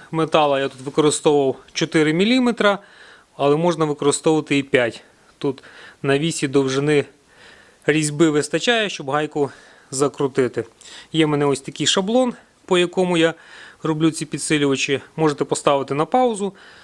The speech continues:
приблизно подивитися, як його можна зробити, і зробити собі, щоб поставити. Тому що мені ці, що продаються заводські, не дуже подобаються з тими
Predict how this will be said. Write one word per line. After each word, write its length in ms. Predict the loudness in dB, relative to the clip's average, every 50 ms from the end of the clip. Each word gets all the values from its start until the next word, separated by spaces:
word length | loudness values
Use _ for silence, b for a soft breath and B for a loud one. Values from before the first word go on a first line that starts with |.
| B B
приблизно 420 | -2 0 2 2 2 2 2 0 0
подивитися, 680 | 0 0 0 0 -2 -4 -4 -4 -2 0 0 0 0 -2 -8 -4
як 220 | 0 0 0 2 2
його 140 | 0 0 0
можна 320 | 0 -2 -2 0 -2 -2
зробити, 580 | 0 0 0 2 2 2 0 0 0 -2 -2 -2 -4 -12 _ _ _ B B B B B B B B B B B
і 200 | 0 0 0 0 -2 -6 -12 -8
зробити 500 | -4 -2 -2 0 2 0 0 0 -2 -6
собі, 420 | -4 -4 -4 -4 -2 -2 -2 -2 -4 -8 _ -12
щоб 200 | -8 -6 -6 -4
поставити. 640 | -4 -4 -4 -2 -2 -2 0 -2 -2 -6 -8 -10 -12 -14 _ B B B B B B B B B B B B B B
Тому 200 | -4 -2 -2 0
що 360 | 2 2 2 2 0 -2 -8 -16 _ _ _
мені 340 | -4 -2 0 2 2 2 0
ці, 380 | -2 -2 0 2 2 2 0 -2
що 180 | -4 -6 -4 -2
продаються 640 | -2 0 0 2 2 2 0 0 0 0 0 0 -2 -8 _ -6
заводські, 640 | -4 -2 -2 -2 -4 -8 -10 -8 -4 -2 -2 -2 B B B B B B B
не 120 | -2 -2 0
дуже 220 | 0 0 0 0
подобаються 600 | 0 0 0 0 0 0 0 -2 -4 -4 -4 -8
з 60 | -6
тими 320 | -4 -2 -2 -2 -2 -4